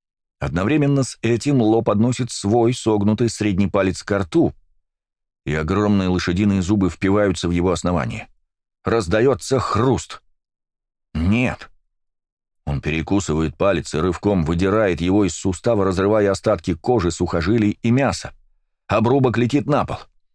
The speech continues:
Рот Ло весь в крови. Трюм гудит на десятки взволнованных голосов. Чьи-то руки хватают меня, тянут вниз. Миг,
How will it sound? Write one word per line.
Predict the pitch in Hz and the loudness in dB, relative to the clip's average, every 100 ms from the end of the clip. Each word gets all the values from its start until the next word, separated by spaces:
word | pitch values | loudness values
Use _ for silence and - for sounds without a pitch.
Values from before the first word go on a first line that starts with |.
| _ _ _ _ _ 78 | _ _ _ _ _ -4
Рот | 82 104 113 - | 0 2 2 0
Ло | 90 110 | 2 4
весь | 104 110 | 4 0
в | - | 0
крови. | - 123 98 - _ _ _ _ _ _ _ | -2 0 0 -4 _ _ _ _ _ _ _
Трюм | 92 110 123 104 | -2 2 2 2
гудит | 120 139 120 | 2 2 0
на | 101 | 0
десятки | 98 110 107 85 | 0 0 -2 0
взволнованных | 98 92 107 113 104 104 | 0 2 2 2 2 0
голосов. | 90 107 104 107 - - _ _ _ | 2 2 2 0 -2 -12 _ _ _
Чьи-то | - 82 85 92 | -6 -4 -2 0
руки | 95 90 | 0 -2
хватают | 78 90 127 113 95 | -2 -2 0 0 0
меня, | 90 69 | -2 -2
тянут | 107 107 90 | -2 -2 0
вниз. | 113 143 104 - | 0 0 -2 -2
Миг, | 101 156 113 | -2 0 -4